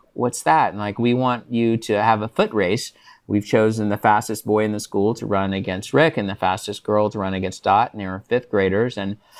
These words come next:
I didn't know if I could beat a fifth grader. I knew I could beat a first grader,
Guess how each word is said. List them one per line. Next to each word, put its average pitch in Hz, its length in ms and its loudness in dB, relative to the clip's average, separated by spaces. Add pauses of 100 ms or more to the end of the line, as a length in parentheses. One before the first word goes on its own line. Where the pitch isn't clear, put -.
(400)
I 151 60 4
didn't 190 220 4
know 170 100 6
if 165 100 0
I 156 60 4
could 143 160 2
beat 143 160 2
a 131 60 0
fifth - 200 -6
grader. 76 480 -4 (120)
I 117 100 4
knew 135 140 4
I 151 100 2
could 143 160 2
beat 123 140 4
a 107 40 0
first 131 280 0
grader, 98 400 0